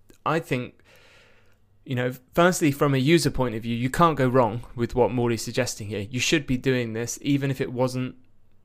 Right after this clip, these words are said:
cited to be an, like, an S E O thing, 'cause this is what's gonna be good for your users. Um,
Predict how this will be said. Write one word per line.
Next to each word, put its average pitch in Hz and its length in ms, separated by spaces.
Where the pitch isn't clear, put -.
cited 135 500
to 135 60
be 123 360
an, 120 180
like, 117 220
an 120 160
S 131 220
E 135 100
O 139 100
thing, 160 300
'cause 123 200
this 127 140
is 127 140
what's 120 220
gonna 113 180
be 113 140
good 113 180
for - 140
your 107 100
users. 110 540
Um, 104 420